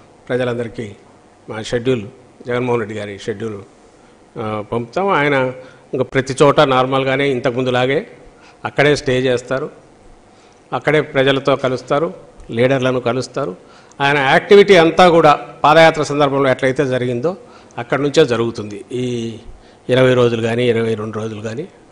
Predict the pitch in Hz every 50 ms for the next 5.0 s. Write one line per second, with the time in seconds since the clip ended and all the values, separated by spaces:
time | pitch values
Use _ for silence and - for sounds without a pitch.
0 | - 120 120 - 123 123 123 123 127 113 95 - 101 98 95 - - 92 90 -
1 | - 185 - _ _ _ _ _ _ _ _ - 131 120 - 131 127 139 135 127
2 | - 139 135 131 127 117 120 123 117 120 117 120 117 120 135 127 113 113 117 113
3 | 113 117 117 123 120 110 101 101 - - - - 120 113 131 123 120 117 113 104
4 | - 113 - 107 104 113 113 113 110 110 113 113 123 139 135 - 196 156 117